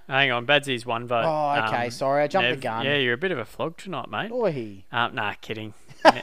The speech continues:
Speaker 1: <laughs> never a flog. But anyway, um,
Speaker 2: Never?
Speaker 1: well,
Speaker 2: <laughs>
Speaker 1: debatable. Uh,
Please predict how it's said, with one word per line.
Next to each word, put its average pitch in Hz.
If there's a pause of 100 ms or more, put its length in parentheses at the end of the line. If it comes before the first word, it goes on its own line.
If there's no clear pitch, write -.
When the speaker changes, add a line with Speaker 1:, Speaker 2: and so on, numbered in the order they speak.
Speaker 1:
<laughs> -
never 113
a 110
flog. 123
But 143
anyway, 131
um, 123 (120)
Speaker 2:
Never? 226 (520)
Speaker 1:
well, 110 (140)
Speaker 2:
<laughs> -
Speaker 1:
debatable. 127 (520)
Uh, 131